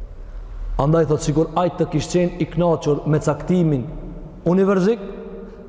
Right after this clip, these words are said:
dhe me atë fetar, nuk do të ishte shndruar nga klasa me laçeve në klasën e shejtanëve.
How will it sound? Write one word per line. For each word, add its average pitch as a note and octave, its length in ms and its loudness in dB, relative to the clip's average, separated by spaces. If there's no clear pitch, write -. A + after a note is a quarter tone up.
dhe E3 260 6
me A3 140 6
atë F#3+ 260 4
fetar, A#3 460 6
nuk F3 260 2
do G3 80 2
të F3 140 0
ishte E3 160 -4
shndruar E3+ 580 2
nga F3 160 4
klasa D#3+ 420 2
me D3 140 2
laçeve D#3+ 500 2
në D3 140 -2
klasën D3 400 0
e C#3+ 80 0
shejtanëve. G#2 460 -2